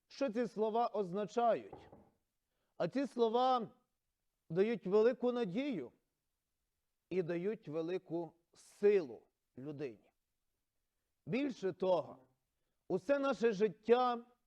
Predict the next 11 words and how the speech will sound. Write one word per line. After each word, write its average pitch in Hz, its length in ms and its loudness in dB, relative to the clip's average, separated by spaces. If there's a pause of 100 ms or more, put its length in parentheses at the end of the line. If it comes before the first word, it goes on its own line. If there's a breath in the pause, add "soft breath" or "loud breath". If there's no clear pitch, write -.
(760)
коли 220 240 4
ми 269 140 0
подивимося, 214 1040 2 (960)
то 214 140 2
воно 262 240 2
складається 220 1080 2 (1120)
із 202 240 -2
двох 160 760 -2 (760)
пунктів: 233 640 -6 (1080)
із - 460 -6
сили 254 540 2